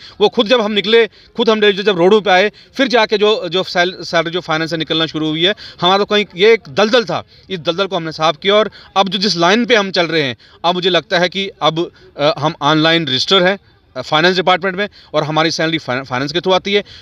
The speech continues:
कुछ लोग अभी ऐसे हैं, अ, जिनको अभी सरकार ने कुछ ब्रेक लगाई, उनको, अ, उनकी सैलरी को रोका है, वो भी हमें स्पष्ट चीफ मिनिस्टर साहब को आज कर दिया है, और वो फाइल भी जो उनकी है, क-, अ, अरुण मेहता के पास पहुंची है। तो, अ, परसों डायरेक्शन भी दे दी है, अ, कमिश्नर, फाइनेंस कमिश्नर सेक्रेटरी अरुण मेहता है कि इनकी जो आउटस्टैंडिंग जो पेमेंट्स हैं, वो क्लियर कीजिए।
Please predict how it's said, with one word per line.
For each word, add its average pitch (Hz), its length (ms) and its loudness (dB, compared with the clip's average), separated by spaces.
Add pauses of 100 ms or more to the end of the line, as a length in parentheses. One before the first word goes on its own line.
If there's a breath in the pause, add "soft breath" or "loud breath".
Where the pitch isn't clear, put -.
(100)
कुछ 214 180 0
लोग 214 160 4
अभी 208 180 0
ऐसे 202 300 2
हैं, 220 120 2 (400 loud breath)
अ, 180 60 6
जिनको 185 280 -2
अभी 185 140 0
सरकार 175 380 0
ने 175 80 -2
कुछ 180 220 -6 (120)
ब्रेक 156 240 0
लगाई, 165 300 2
उनको, 170 220 -2
अ, - 140 -14
उनकी 156 380 -2
सैलरी 147 380 -4
को 160 100 -2
रोका 170 320 2
है, 139 120 -2 (280 loud breath)
वो 214 160 4
भी 220 100 0
हमें 196 160 -2
स्पष्ट - 320 -4
चीफ 160 240 -14
मिनिस्टर 165 120 -10
साहब 175 200 -4
को 175 80 -6
आज 160 120 -2
कर 160 160 0
दिया 185 200 2
है, 190 100 2 (260 loud breath)
और 170 80 4
वो 185 80 4
फाइल 170 280 0
भी 185 80 -6
जो 185 120 0
उनकी 180 240 -4
है, 185 140 0
क-, - 80 -14
अ, 151 380 -4
अरुण 151 140 -4
मेहता 151 160 -4
के 151 120 -6
पास 147 220 -2
पहुंची 147 280 -6
है। 196 140 0 (340 loud breath)
तो, 165 100 4
अ, 156 320 4
परसों 160 560 -2
डायरेक्शन 156 280 -2
भी 196 120 -2
दे 180 140 0
दी 185 140 -2
है, 180 200 4
अ, - 40 -6 (340)
कमिश्नर, 143 420 -6
फाइनेंस 147 400 -6
कमिश्नर 151 200 -10
सेक्रेटरी 151 260 -4
अरुण 143 140 -2
मेहता 147 240 0
है 160 100 4
कि - 360 -6
इनकी 160 220 0
जो 160 100 2
आउटस्टैंडिंग 160 580 0
जो 156 80 -6
पेमेंट्स 156 460 -4
हैं, 156 40 -6
वो 156 60 -6
क्लियर 175 220 2
कीजिए। 175 340 -2